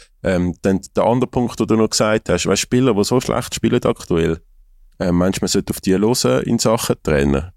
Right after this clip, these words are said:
Also weißt, wenn, wenn die sagen, ja, wir sind zufrieden mit dem Training und wie er uns vorbereitet, und nachher spielst du so einen Schrott,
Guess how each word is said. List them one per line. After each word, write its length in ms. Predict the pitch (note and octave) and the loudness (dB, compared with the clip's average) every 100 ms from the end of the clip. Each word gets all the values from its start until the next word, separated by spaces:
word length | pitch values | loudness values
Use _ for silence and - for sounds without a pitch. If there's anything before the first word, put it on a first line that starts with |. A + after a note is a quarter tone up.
| _ | _
Also 220 | - F2 | -4 -2
weißt, 340 | F#2 G#2+ - - | 0 0 -2 -8
wenn, 240 | - G2 F#2+ | -2 0 0
wenn 100 | G2 | 0
die 160 | A#2 | 0
sagen, 300 | A#2 G2+ F#2+ G#2+ | 0 0 0 0
ja, 240 | A2+ A2 | 2 2
wir 120 | G#2 | 0
sind 180 | G#2+ G#2 | -2 -2
zufrieden 340 | - A#2 B2 A#2 | -2 0 2 0
mit 120 | - | 0
dem 120 | G#2 | -2
Training 440 | - A2+ B2 A#2 G#2+ | 2 2 4 2 2
und 280 | G#2 G2 | 2 2
wie 40 | G2 | 2
er 140 | G2 | 2
uns 140 | G2 G2 | 2 0
vorbereitet, 720 | A2 A#2+ A#2 F#2+ G2 G#2+ A#2 _ _ _ | 0 2 2 2 2 0 -6 _ _ _
und 60 | G#2 | -2
nachher 160 | G2+ | -2
spielst 340 | - - A2 - | -2 0 0 0
du 40 | |
so 80 | - | -2
einen 100 | G2+ | 0
Schrott, 280 | G2+ A2 | 0 0